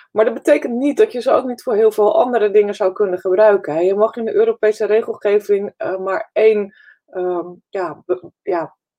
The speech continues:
hoe noem je dat? Eh, etikettering gebruiken of één registratie gebruiken.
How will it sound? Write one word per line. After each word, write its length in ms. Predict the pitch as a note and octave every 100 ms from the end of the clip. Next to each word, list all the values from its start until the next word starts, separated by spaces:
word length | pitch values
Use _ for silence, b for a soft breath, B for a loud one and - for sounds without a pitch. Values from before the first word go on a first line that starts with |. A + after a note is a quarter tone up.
| _ _ _
hoe 120 | F3 F3+
noem 140 | F#3
je 60 | F#3+
dat? 280 | C#4 - -
Eh, 100 | -
etikettering 680 | G3+ G#3 - A3 B3 C4 A3+
gebruiken 520 | F3+ D#3 E3 G3 G#3+
of 120 | G#3 -
één 380 | - G3+ G3+ G3 B
registratie 760 | B G3 G3 - G3+ A3+ - -
gebruiken. 580 | E3+ - D3+ D#3 D#3+